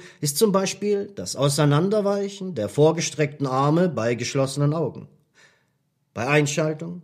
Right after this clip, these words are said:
des Diathermiestromes durch das Kleinhirn hindurch tritt nun eine entgegengesetzte Wirkung ein, ein nach innen weichen der Arme.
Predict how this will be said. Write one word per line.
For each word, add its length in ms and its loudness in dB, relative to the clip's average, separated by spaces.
des 260 -6
Diathermiestromes 1300 2
durch 140 -10
das 180 -10
Kleinhirn 500 2
hindurch 600 0
tritt 300 -4
nun 260 4
eine 400 0
entgegengesetzte 960 -2
Wirkung 320 -2
ein, 240 0
ein 300 0
nach 480 2
innen 360 0
weichen 340 -4
der 140 -2
Arme. 320 -6